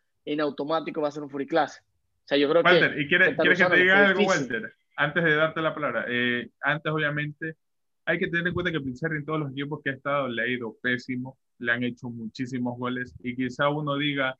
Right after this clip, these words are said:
Speaker 2: "Ah, ya, ok, está bien, quizá el equipo que tenga no lo ayuda". Una vez me atreví, me atreví a escribirle a, a un chico de Livorno, que es hincha del, del Livorno, Plizzari la temporada pasada estuvo cedido ahí,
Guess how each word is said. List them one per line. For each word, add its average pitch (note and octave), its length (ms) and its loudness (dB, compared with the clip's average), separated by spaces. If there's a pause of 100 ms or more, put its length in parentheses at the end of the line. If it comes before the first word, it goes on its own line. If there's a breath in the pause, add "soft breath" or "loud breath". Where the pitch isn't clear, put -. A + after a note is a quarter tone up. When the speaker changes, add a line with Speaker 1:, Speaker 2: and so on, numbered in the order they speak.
(100)
Speaker 2:
"Ah, B2 240 -2
ya, B2 340 2
ok, A2 160 -10
está A#2+ 380 -4
bien, B2 240 -6
quizá B2 280 -6
el A#2+ 100 -2
equipo A#2+ 340 -8
que A#2+ 120 -8
tenga B2 260 -8
no A#2+ 120 -10
lo A#2 100 -8
ayuda". B2 280 -8 (360)
Una E3 240 -2
vez F3 120 0
me E3+ 80 0
atreví, C#3+ 540 -4
me C3 140 -6
atreví A#2+ 360 -6
a C#3+ 40 -4
escribirle C3 500 -4
a, A#2+ 180 2
a A#2 260 -6
un B2 200 -10
chico C3+ 280 -8
de A#2+ 100 -4
Livorno, B2 500 -6
que A#2+ 60 -10
es A#2+ 60 -14
hincha B2 280 -10
del, A2 260 -6
del A2 140 -10
Livorno, B2 440 -10
Plizzari A2+ 360 -12
la A#2 100 -6
temporada A#2 420 -4
pasada A#2 300 -6
estuvo A#2+ 280 -10
cedido A#2+ 260 -10
ahí, C3 200 -6